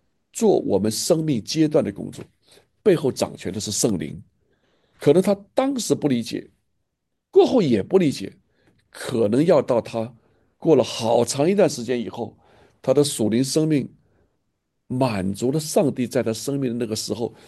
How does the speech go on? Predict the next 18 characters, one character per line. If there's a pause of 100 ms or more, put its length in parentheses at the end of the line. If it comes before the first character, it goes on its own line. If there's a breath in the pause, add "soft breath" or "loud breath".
(180 soft breath)
他
才
能
够
了
解， (340 soft breath)
以
后
他
也
能
够
成
为
如
此
这
般